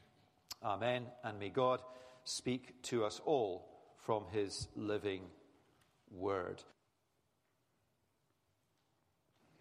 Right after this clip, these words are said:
Well, turn with me in your Bibles to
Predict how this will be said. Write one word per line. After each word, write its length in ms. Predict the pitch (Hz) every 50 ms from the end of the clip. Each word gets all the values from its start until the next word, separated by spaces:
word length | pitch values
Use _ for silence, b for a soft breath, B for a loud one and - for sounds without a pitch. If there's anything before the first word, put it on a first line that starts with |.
| - _ - - - - - _ _ _ _ _ _ - - - B B B B B B B B B B B B B B B B B B -
Well, 140 | - 156 123
turn 200 | - - 160 156
with 220 | 147 156 151 - 156
me 300 | 151 147 131 120 - - -
in 320 | 151 135 131 120 117 135 -
your 140 | - 127 117
Bibles 680 | 101 143 151 156 147 131 131 117 107 - - - - - - - -
to 360 | - - 131 120 113 110 107